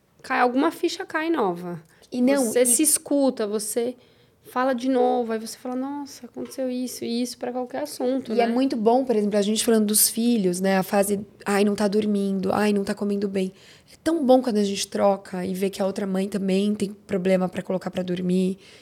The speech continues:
Speaker 2: tá, né? E, é, é, casamento e divórcio é a mesma coisa. Você acaba ajudando, muitas vezes, quem tá lá em silêncio,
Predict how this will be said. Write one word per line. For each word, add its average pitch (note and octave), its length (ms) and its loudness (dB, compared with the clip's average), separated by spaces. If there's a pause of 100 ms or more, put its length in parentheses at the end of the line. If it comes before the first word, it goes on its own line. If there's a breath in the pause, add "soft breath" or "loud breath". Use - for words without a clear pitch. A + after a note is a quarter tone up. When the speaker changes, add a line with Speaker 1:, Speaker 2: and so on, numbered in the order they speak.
(200 loud breath)
Speaker 2:
tá, F#3+ 180 0 (540 loud breath)
né? A3 320 8
E, A#3 340 2
é, G3 520 4
é, F#3+ 120 0 (140)
casamento A#3 460 4
e - 20 -8
divórcio A3+ 400 -2
é - 20 -4
a C4+ 40 -2
mesma A#3 260 -2
coisa. E3 500 -6
Você F3+ 360 -4
acaba G#3 560 -2 (920 soft breath)
ajudando, G#3+ 920 4
muitas F3+ 360 0
vezes, G3 240 4
quem G#3 220 -2
tá G#3 140 -4
lá G3 120 -2
em G#3 80 0
silêncio, G#3 960 0